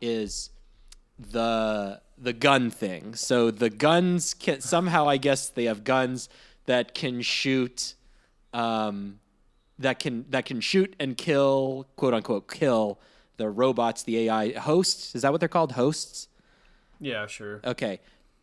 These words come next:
Speaker 1: Uh, I think they use the term ho-, host. I mean, I don't know what the correct term is, but anyway. Um,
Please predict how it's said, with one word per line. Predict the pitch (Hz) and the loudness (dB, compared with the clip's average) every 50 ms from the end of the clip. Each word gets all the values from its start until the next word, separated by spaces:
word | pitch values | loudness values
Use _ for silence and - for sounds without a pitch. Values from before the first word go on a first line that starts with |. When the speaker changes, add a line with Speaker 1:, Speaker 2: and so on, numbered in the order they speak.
| _ _ _ _ _ _ _ _ _ | _ _ _ _ _ _ _ _ _
Speaker 1:
Uh, | - 120 123 | -4 -2 -2
I | 123 123 | -2 -2
think | 123 - 180 160 - | -2 -2 -2 -2 -2
they | - 147 | -2 -2
use | 123 107 107 110 101 107 | -2 -2 -2 -4 -4 -6
the | 104 104 101 | -6 -8 -10
term | - - - 98 85 - - | -8 -10 -12 -12 -12 -12 -12
ho-, | 95 87 - - | -12 -12 -12 -10
host. | - 113 101 90 - - | -8 -6 -6 -6 -4 -2
I | 127 | 0
mean, | 139 156 | 2 4
I | 143 139 | 4 4
don't | 139 | 6
know | 135 131 | 4 4
what | 123 - | 2 2
the | - 110 | -2 -4
correct | - 120 107 98 - - | -2 -4 -4 -4 -6 -10
term | - 98 90 80 | -12 -12 -12 -14
is, | - - - | -16 -16 -6
but | - 135 135 | -2 2 4
anyway. | 151 156 151 131 107 98 92 87 - _ _ _ _ _ _ _ _ _ _ _ _ _ _ _ _ _ - | 4 4 4 4 2 0 -4 -6 -12 _ _ _ _ _ _ _ _ _ _ _ _ _ _ _ _ _ -2
Um, | 151 143 135 127 123 120 113 107 | 0 2 4 4 2 0 -2 -4